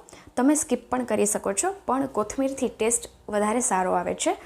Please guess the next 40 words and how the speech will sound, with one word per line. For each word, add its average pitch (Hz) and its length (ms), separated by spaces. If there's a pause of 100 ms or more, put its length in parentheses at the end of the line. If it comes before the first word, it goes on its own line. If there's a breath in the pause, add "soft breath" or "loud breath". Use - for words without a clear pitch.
(340 loud breath)
મેં 302 240
કલર 277 240
આપવા 302 260
માટે 302 220
કોથમીરનો 240 540
ઉપયોગ 208 300
કર્યો 196 280
હતો 196 220
બેટરમાં. 196 540 (300 loud breath)
તમે 254 280
જો 247 180
કોથમીર 220 420
પસંદ 247 380
ના 277 120
હોય 254 180
તો 226 100
સ્કીપ 226 300
કરી 240 220
શકો 190 280
છો, 302 200 (480 loud breath)
પણ 339 240
કોથમીરને 254 520
સ્કીપ 226 380
કરશો 226 420
તો - 160
આવો 349 380
સરસ 277 360
ગ્રીન 220 240
કલર 214 300
નહીં 208 360
આવે, 170 160 (320 loud breath)
કેમ 302 160
કે 320 140
દૂધીનો 226 480
લાઇટ 208 300
કલર 185 260
હોય 180 200
છે 403 300 (340 loud breath)
એટલા 185 260
માટે. 175 300